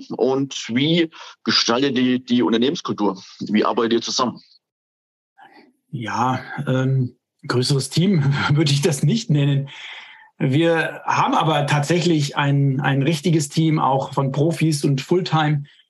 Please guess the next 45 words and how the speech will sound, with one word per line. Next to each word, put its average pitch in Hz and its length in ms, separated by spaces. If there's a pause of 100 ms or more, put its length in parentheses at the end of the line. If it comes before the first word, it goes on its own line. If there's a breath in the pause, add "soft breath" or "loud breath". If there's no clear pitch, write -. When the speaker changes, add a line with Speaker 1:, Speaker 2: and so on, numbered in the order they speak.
(140)
Speaker 2:
äh, 156 100
Mitarbeitern 156 600
aufgebaut 190 800
und, 160 380
äh, 147 400
investieren 147 680
darin. 185 240
Wir 160 100
sind 180 120
ungefähr 202 320
zehn 160 200
Leute, 180 440 (260 loud breath)
kannst 143 220
sagen, 147 200
so 143 120
die 135 140
Hälfte 147 340
Fulltime, 170 560 (280 loud breath)
die - 80
andere 151 300
Hälfte, 143 400
äh, 139 560
Parttime. 160 720 (340 loud breath)
Äh, 143 140
ich 147 200
würde 175 180
mich 156 200
auch 175 180
selber 160 360
zu - 140
den 147 200
Part-Time-Mitarbeitern 170 1080
da 160 160
zählen. 185 480
Also 143 200
ich 143 300
bin 147 180
nicht - 420
der, 147 360
äh, 147 180
typische 151 380
Gründer, 165 380
der 151 140
da 147 120
jetzt, 147 360